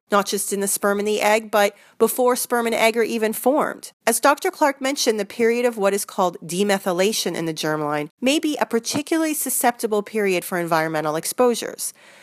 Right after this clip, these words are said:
The panelists pointed out that the epigenetic modifications may even uncover new genes that are impacted in disease but not specifically mutated. This may be happening in autism, particularly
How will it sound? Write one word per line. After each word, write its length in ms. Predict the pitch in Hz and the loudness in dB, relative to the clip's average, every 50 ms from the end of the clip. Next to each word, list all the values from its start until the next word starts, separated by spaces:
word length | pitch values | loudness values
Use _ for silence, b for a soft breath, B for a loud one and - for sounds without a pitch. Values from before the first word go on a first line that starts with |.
| B B B - | B B B -6
The 60 | 240 | -4
panelists 560 | - - 302 311 339 392 381 359 330 - - | -2 0 2 2 2 2 2 0 0 -2 -4
pointed 300 | - 269 233 233 233 226 | -4 -2 0 2 2 4
out 200 | 208 180 185 - | 4 2 2 -2
that 140 | - 175 - | -6 -6 -4
the 260 | 190 196 185 - - - | -2 -2 -2 -2 -2 -2
epigenetic 520 | 214 - 269 - - 262 247 226 226 226 | -2 -2 -2 -2 0 0 2 0 0 0
modifications 840 | - 196 190 185 190 - 196 - - 240 233 226 - - 208 196 - | 0 0 0 0 -2 -4 -8 -4 -2 -2 -2 -2 -2 -4 -6 -4 -4
may 100 | 208 196 | -4 -4
even 340 | - - 220 214 220 - - | -2 -2 -2 -2 -2 0 0
uncover 460 | 208 233 262 254 214 262 240 240 233 | 0 0 0 -2 -4 -2 0 0 0
new 240 | 220 233 254 285 262 | 0 -2 -4 -6 -6
genes 340 | 240 214 190 175 165 165 - | -4 -4 -4 -4 -4 -4 -4
that 100 | 175 170 | -2 -2
are 80 | 165 | -2
impacted 540 | 160 156 160 - - 156 165 - - 165 156 | -2 -4 -4 -2 -2 -2 -2 -2 -6 -6 -4
in 120 | 156 156 | -4 -4
disease 380 | 151 156 151 156 151 151 151 151 | -4 -4 -6 -4 -4 -4 -4 -2
but 160 | - 180 165 | -2 -2 -2
not 320 | - 185 180 170 165 - - | 0 2 2 2 2 0 -2
specifically 600 | - - 180 - - 151 - 165 - 170 160 165 | -6 -4 -4 -4 -4 -4 -6 -6 -4 -4 -2 0
mutated. 600 | 180 214 233 220 - - 90 - - - - _ _ _ _ | 0 0 0 0 -2 -4 -4 -4 -6 -10 -12 _ _ _ _
This 180 | 254 269 - - | -2 0 0 0
may 160 | 254 269 285 | 0 0 0
be 140 | 269 285 262 | -2 -2 0
happening 360 | 240 240 220 - 226 208 196 | 2 0 0 0 -2 -4 -2
in 100 | 190 185 | 0 0
autism, 540 | - - 247 262 - - 208 196 190 185 180 - _ 190 | 0 0 0 -2 -2 -4 -4 -4 -4 -4 -6 -6 _ -8
particularly 800 | 185 220 214 - 311 285 - 339 330 320 269 247 247 233 226 | -6 -6 -4 -4 -4 -2 0 0 0 0 0 0 -2 -2 -4